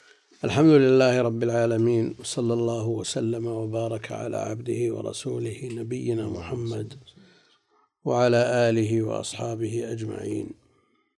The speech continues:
أما بعد، فقد روى الإمام مسلم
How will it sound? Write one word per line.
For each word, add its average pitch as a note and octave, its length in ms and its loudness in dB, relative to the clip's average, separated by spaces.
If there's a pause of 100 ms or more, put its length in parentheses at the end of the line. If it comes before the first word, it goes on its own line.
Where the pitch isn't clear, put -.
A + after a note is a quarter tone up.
(560)
أما C3+ 240 4
بعد، A2+ 400 -2 (1120)
فقد C3 300 -2
روى D3 260 6
الإمام C3 600 2
مسلم A#2+ 460 -2